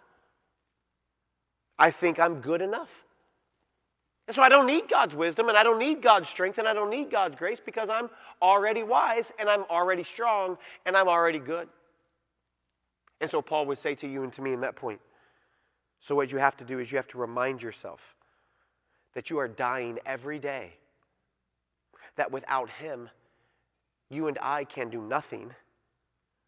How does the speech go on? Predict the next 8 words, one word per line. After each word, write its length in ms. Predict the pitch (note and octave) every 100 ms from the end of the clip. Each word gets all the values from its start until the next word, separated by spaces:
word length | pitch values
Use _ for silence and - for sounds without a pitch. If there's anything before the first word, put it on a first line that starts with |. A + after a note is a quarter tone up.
| _ _ _
but 280 | A#2+ C#3+ A2+
with 260 | A#2+ F#3 -
him, 360 | B2+ G#2+ C3 _ _ _ _ _ _ _ _ -
we 140 | B2
can 160 | - B2
do 140 | B2+
all 220 | A#2+ C3
things, 580 | B2+ D#3+ C3 G#2+ A2 -